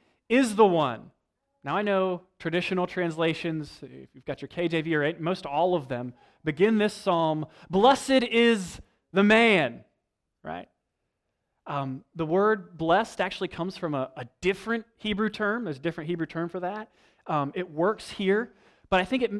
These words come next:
it makes it a little fuzzier what the psalmist is saying. So we always make this really hard and fast distinction between, like, blessedness and happiness, and, and they're, they're kinda close together in meaning. At any rate,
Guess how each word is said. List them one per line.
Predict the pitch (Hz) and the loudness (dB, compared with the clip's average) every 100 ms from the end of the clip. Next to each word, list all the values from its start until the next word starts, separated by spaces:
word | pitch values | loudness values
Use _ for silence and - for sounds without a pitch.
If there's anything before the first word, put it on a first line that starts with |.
| 214 | -8
it | 202 202 _ _ - | -10 -10 _ _ -6
makes | 208 226 | -6 -4
it | 226 | -4
a | |
little | 214 190 | -2 -4
fuzzier | - - 226 185 175 143 | -4 0 2 2 -2 -2
what | 165 | -4
the | 165 | -4
psalmist | - 180 170 - | -2 -2 -2 -6
is | - | -10
saying. | - 170 117 113 _ _ _ _ _ _ _ _ | -8 -8 -12 -18 _ _ _ _ _ _ _ _
So | _ | _
we | 233 | -2
always | 294 196 | -2 0
make | 190 | -2
this | 175 151 | -4 -6
really | 160 180 | -4 -4
hard | 139 160 151 | 0 0 0
and | 135 | -4
fast | 156 147 | -6 -6
distinction | 135 151 131 143 131 | -10 -10 -8 -8 -8
between, | 131 - 135 | -10 -12 -12
like, | 127 - _ _ | -12 -16 _ _
blessedness | 151 175 - 147 151 - | -2 -2 -2 -4 -4 -6
and | 131 | -8
happiness, | 147 147 131 123 135 | -8 -6 -8 -10 -14
and, | 147 143 _ _ _ | -20 -20 _ _ _
and | 156 | -10
they're, | 151 | -10
they're | - | -10
kinda | 165 - 302 - | -14 -10 -10 -12
close | - 185 185 185 | -10 -2 -2 -2
together | 165 151 147 131 | -6 -2 -2 -4
in | 123 | -6
meaning. | 127 110 - _ _ | -8 -12 -20 _ _
At | - 208 | 0 2
any | 285 | 4
rate, | 240 175 | 4 0